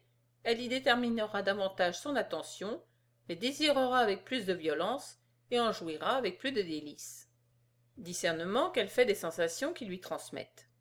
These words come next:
Si nous réunissons le goût à l'ouïe et à l'odorat, la statue parviendra à démêler les sensations qui lui transmettent à la fois,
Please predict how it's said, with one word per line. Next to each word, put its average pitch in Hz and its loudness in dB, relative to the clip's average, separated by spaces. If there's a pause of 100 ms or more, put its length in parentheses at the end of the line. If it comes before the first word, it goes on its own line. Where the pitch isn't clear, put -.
(160)
Si - -4
nous 262 2
réunissons 202 0
le 247 2
goût 202 0
à 165 6
l'ouïe 185 -4
et 147 0
à 143 -2
l'odorat, 185 2
la 185 2
statue 202 0
parviendra 202 2
à 294 6
démêler 214 0
les 311 0
sensations 208 -2
qui - -6
lui 220 -6
transmettent - -4
à 220 2
la 180 4
fois, - -4